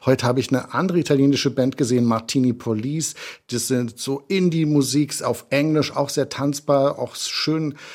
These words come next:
äh, gemacht. Und, äh, aus Ungarn habe ich Irie Mafia entdeckt, die es schon sehr lange gibt hier in Ungarn, seit über zwanzig Jahren. Und zwar ist das eine ungarische Band mit zwei lange in Ungarn lebenden Schwarzen, die eine sehr funkige,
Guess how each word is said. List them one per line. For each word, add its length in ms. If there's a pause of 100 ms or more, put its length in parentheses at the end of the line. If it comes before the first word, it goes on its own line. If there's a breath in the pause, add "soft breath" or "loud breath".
(100)
äh, 300 (500)
gemacht. 580
Und, 240
äh, 40
aus 340
Ungarn 480
habe 160
ich 160
Irie 260
Mafia 420
entdeckt, 760
die 20
es 80
schon 180
sehr 140
lange 220
gibt 180
hier 120
in 40
Ungarn, 220
seit 160
über 160
zwanzig 400
Jahren. 220 (220 loud breath)
Und 120
zwar 100
ist 140
das 120
eine 80
ungarische 340
Band 260
mit 100
zwei 220
lange 260
in 80
Ungarn 320
lebenden 320
Schwarzen, 540
die 80
eine 100
sehr 220
funkige, 840